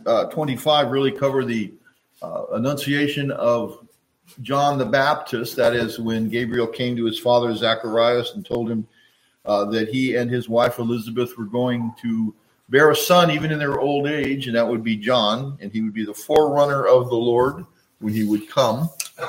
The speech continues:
But then we find in verse twenty-six, Gabriel has another mission. So Luke chapter one, verse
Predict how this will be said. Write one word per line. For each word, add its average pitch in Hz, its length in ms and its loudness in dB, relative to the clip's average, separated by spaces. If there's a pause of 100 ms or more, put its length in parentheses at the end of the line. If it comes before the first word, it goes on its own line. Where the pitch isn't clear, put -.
(580)
But 120 140 2
then 143 240 2
we 127 340 0 (220)
find 127 360 -2
in 113 120 -2
verse 120 260 -2 (640)
twenty-six, 190 920 0 (1000)
Gabriel 101 320 -2
has 107 240 0
another 117 580 4 (520)
mission. 104 580 -2 (1160)
So 139 260 6
Luke 151 240 6
chapter 147 400 6
one, 143 240 2
verse 131 420 0